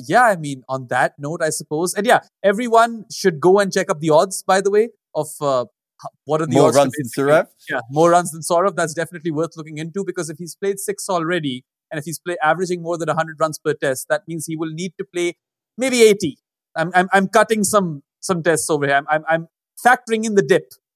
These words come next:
Speaker 1: okay,
Speaker 2: Yeah.
Speaker 1: basically.
Speaker 2: No, that's
Speaker 1: So,
Speaker 2: fair.
Speaker 1: yeah. So go check those odds. And yeah, I mean, if you like this, uh, podcast or, or episode of Footmarks, uh, like it on YouTube or all those platforms that you may be listening in on, and share it with your friends. Subscribe to both this channel and Jared's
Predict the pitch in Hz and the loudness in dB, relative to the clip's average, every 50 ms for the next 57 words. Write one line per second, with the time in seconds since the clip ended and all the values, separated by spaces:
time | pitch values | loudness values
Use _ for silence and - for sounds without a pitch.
0 | _ - 156 147 170 190 202 170 147 151 - - 160 - 135 127 - _ _ _ | _ -4 -4 -2 -2 -4 -2 -2 -2 -2 -2 -2 -4 -6 -8 -12 -14 _ _ _
1 | - 285 302 285 269 175 156 147 143 143 139 - _ _ _ _ _ _ _ - | 2 2 4 4 4 4 4 4 4 2 0 -4 _ _ _ _ _ _ _ -4
2 | 202 180 127 - _ _ _ _ - - 202 190 170 156 214 285 - - 254 247 | -4 -4 -4 -4 _ _ _ _ -8 -2 -2 0 4 4 4 4 4 0 -2 -4
3 | - - 240 233 208 196 180 190 240 220 202 214 175 180 180 180 185 185 165 151 | -2 -4 -4 -2 0 2 2 2 2 0 -4 -8 -6 -6 -6 -6 -6 -8 -8 -6
4 | 190 262 285 247 208 190 180 170 156 147 - 151 131 127 143 175 - _ - 160 | -4 -4 -2 -2 -4 -6 -8 -10 -10 -12 -12 -10 -6 -6 -6 -6 -6 _ -12 -12
5 | - - - 143 127 120 117 110 _ _ _ _ _ _ - 127 123 - - 127 | -12 -12 -10 -8 -8 -8 -8 -10 _ _ _ _ _ _ -10 -10 -10 -8 -6 -4
6 | 123 123 127 - - 127 120 113 113 117 123 123 131 127 - - - 139 127 123 | -4 -4 -6 -8 -10 -10 -10 -8 -8 -10 -10 -10 -10 -12 -12 -12 -12 -12 -12 -12
7 | - - 127 - - 123 123 120 - - - 120 117 110 - _ _ _ - 139 | -12 -14 -16 -10 -8 -6 -6 -6 -8 -10 -10 -8 -10 -10 -12 _ _ _ -6 -6
8 | 151 147 165 156 151 147 139 135 147 147 143 143 143 143 143 135 127 127 123 120 | -6 -4 -4 -4 -4 -4 -2 -4 -4 -6 -6 -8 -10 -10 -10 -6 -4 -4 -4 -4
9 | - _ _ _ - 135 139 143 139 131 139 139 - - - 127 127 - - 135 | -6 _ _ _ -4 -2 -2 -2 0 -2 -4 -4 -4 -2 -2 -2 -2 -4 -6 -8
10 | 127 131 135 - 127 127 123 131 131 131 123 123 127 135 - - 135 123 123 143 | -8 -8 -10 -12 -12 -12 -10 -10 -10 -8 -8 -8 -8 -8 -8 -8 -12 -12 -10 -6
11 | 147 147 143 143 143 143 - _ _ _ _ _ - 147 143 139 - 180 185 190 | -4 -2 -2 -2 -2 -6 -12 _ _ _ _ _ -4 -4 -4 0 0 0 0 0
12 | 180 170 170 - - 175 175 175 - - 151 - - 175 165 160 - 165 143 151 | -2 -4 -4 -2 0 0 0 -2 -4 -6 -8 -2 2 2 2 2 2 -2 -2 -2
13 | 156 147 123 160 156 - - 165 151 151 151 151 147 135 143 143 127 135 127 131 | -2 -2 -2 -4 -4 -2 0 0 0 0 0 -2 -2 -2 -2 -2 0 2 2 2
14 | 135 - | 2 -2